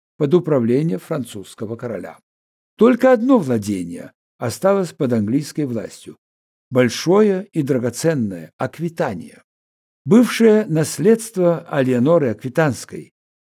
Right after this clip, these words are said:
юго-запад Франции. Мгновенно, ибо четыре года для средневековой истории миг,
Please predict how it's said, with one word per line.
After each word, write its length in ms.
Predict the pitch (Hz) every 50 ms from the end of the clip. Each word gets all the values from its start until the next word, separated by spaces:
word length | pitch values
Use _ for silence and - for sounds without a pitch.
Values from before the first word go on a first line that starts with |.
| _ _
юго-запад 680 | 120 131 160 160 175 156 117 113 151 160 160 160 147
Франции. 720 | - - 147 160 147 120 90 - - - 85 82 - _ _ _ _ _ _ _ _ _ _ _
Мгновенно, 680 | 127 123 131 139 165 160 143 160 202 226 214 165 120
ибо 260 | 110 113 120 117 131 131
четыре 420 | - 156 151 156 196 196 190 180
года 460 | 147 120 147 165 180 185 165 170 165
для 160 | 147 151 156
средневековой 800 | 135 - - 143 135 131 139 135 135 123 120 151 156 151 147 139
истории 440 | 127 113 - - 147 143 127 120 110 101
миг, 400 | 104 156 208 202 - - -